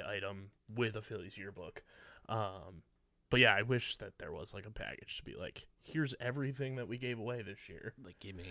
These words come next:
Speaker 1: Especially since most of 'em are for kids fourteen and under.
Speaker 2: Just the worst.
Speaker 1: Every other
Speaker 2: It's
Speaker 1: stadium
Speaker 2: 'cause
Speaker 1: that
Speaker 2: you're
Speaker 1: I
Speaker 2: gonna
Speaker 1: look at,
Speaker 2: outgrow 'em.
Speaker 1: it's like, "Oh, the first ten thousand fans get this." It's for all fans. Almost every good Phillies promotion is kids fourteen and under.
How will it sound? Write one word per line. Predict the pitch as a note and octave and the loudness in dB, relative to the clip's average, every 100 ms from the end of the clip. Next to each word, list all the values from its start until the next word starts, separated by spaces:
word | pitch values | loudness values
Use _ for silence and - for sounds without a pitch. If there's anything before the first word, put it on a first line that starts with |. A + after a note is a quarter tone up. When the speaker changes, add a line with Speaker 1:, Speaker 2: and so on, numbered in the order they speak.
| - | 4
Speaker 1:
Especially | - E4+ F4+ A#3 A3 | 12 12 12 12 12
since | - G3 C#3 | 12 12 12
most | C#3+ C#3+ C#3+ | 12 12 12
of | |
'em | C3 B2+ - | 10 8 10
are | A#2+ A2+ A2 | 12 12 10
for | - | 4
kids | A2 B2 G#2+ | 2 2 2
fourteen | - G2+ - G1+ | 2 -2 -2 -10
and | G1+ | -10
under. | - - - - _ - | -14 -16 -20 -20 _ -12
Speaker 2:
Just | - - | -8 -8
the | - - | -8 -18
worst. | D#2 - - - _ _ - - - _ - - - - | -18 -14 -14 -16 _ _ -20 -20 -20 _ -20 -20 -8 12
Speaker 1:
Every | G#3 A#3 A#3 | 12 12 12
other | G3+ | 12
Speaker 2:
It's | F3 | 12
Speaker 1:
stadium | - D#3 C#3+ B2 | 12 12 12 10
Speaker 2:
'cause | A#2 | 10
Speaker 1:
that | |
Speaker 2:
you're | A2 | 12
Speaker 1:
I | A2+ | 12
Speaker 2:
gonna | A2+ | 10
Speaker 1:
look | G#2 | 8
at, | G#2+ G2+ | 4 4
Speaker 2:
outgrow | G#2+ F2+ | 4 2
'em. | |
Speaker 1:
it's | B2+ C3+ | 4 10
like, | A#2+ A#2 F3 | 10 10 12
"Oh, | G3+ | 12
the | C#3 | 12
first | - E3+ - | 10 8 12
ten | - F3+ F3+ | 12 12 12
thousand | F3 F3 E3+ C3+ A#2+ | 10 10 8 4 -2
fans | A#2 - - | -6 -6 -2
get | B2 G#2+ | -2 0
this." | C3 A#2 - - - - - _ - | 0 0 0 -4 -4 -16 -20 _ -8
It's | - | 4
for | F#3 F#3+ | 6 8
all | F3 F3 D#3 | 10 10 8
fans. | C3+ G#2 D2+ - - - - _ _ _ _ _ _ _ _ _ G3+ | 4 2 0 -8 -12 -14 -20 _ _ _ _ _ _ _ _ _ 10
Almost | A3+ G#3 F3 - | 12 12 10 8
every | E3+ E3 E3+ | 8 10 8
good | C#3 C#3 | 10 8
Phillies | - B2 G#2+ | 8 2 0
promotion | - F2+ B1+ - - | -4 -6 -6 -6 -12
is | - | -6
kids | A2+ - | -6 -6
fourteen | - - - - | -14 -14 -16 -16
and | - | -18
under. | D2 - | -14 -14